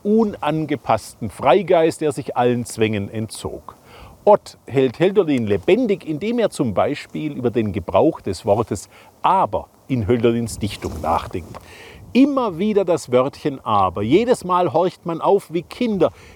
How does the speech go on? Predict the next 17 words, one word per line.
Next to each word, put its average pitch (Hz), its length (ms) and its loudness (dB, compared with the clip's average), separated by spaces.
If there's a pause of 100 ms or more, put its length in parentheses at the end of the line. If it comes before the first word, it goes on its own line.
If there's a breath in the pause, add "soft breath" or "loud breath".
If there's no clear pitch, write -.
Jedes 233 480 0 (100)
aber 170 520 0 (240)
lässt - 440 -4
an 135 300 -6
die 147 100 -10
Bibel 123 480 -6
denken, 104 420 -6
so 143 260 0
Ott. 107 240 -4 (520 loud breath)
Sicher 233 300 4
gilt 196 300 -2
aber 170 180 -2
mit 147 180 -2
Friedrich 151 520 -2
Hölderlin 170 560 0
bis - 320 -8
heute, 113 480 0